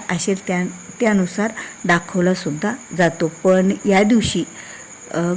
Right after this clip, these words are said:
गाई पुराणा-, म्हणजे पुराणानुसार या दिवशी गाईला उडदाचे वडे खाऊ घालण्याचा खूप मोठा मान आहे, म्हणून तुम्ही शक्य असल्यास उडदाचे वडे या दिवशी गाईला खाऊ घालावे. कारण, अ, जो कोणी उडदाचे वडे खाऊ घालतो ना,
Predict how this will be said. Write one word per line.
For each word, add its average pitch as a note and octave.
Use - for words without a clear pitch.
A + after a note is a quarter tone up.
गाई F#3
पुराणा-, F#3+
म्हणजे F3+
पुराणानुसार F#3+
या F3+
दिवशी F#3+
गाईला E3+
उडदाचे A#3+
वडे G3
खाऊ F3
घालण्याचा E3+
खूप F#3
मोठा E3+
मान E3+
आहे, D#3+
म्हणून F3+
तुम्ही F#3
शक्य -
असल्यास G#3
उडदाचे F3+
वडे F#3
या F#3
दिवशी F3
गाईला E3+
खाऊ E3
घालावे. D#3
कारण, E3+
अ, F3+
जो F3+
कोणी F#3
उडदाचे F#3
वडे G#3+
खाऊ G3+
घालतो F3
ना, F3